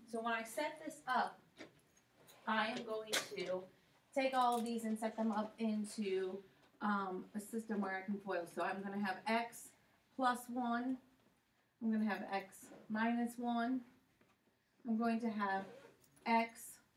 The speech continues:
plu-, uh, minus three i. And then I have to take the opposite of that and say x plus three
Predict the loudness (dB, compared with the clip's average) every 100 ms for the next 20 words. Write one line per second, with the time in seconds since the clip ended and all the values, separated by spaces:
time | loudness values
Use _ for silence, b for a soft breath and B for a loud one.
0 | _ _ _ -2 0 0 0 0 2 2
1 | -2 -2 0 0 -2 -2 0 2 2 2
2 | 0 B B B 2 4 4 2 -2 -2
3 | -2 -2 0 4 4 4 -4 0 4 2
4 | 2 -4 -2 -2 0 0 -2 -4 -18 _
5 | 0 0 0 -6 -8 -6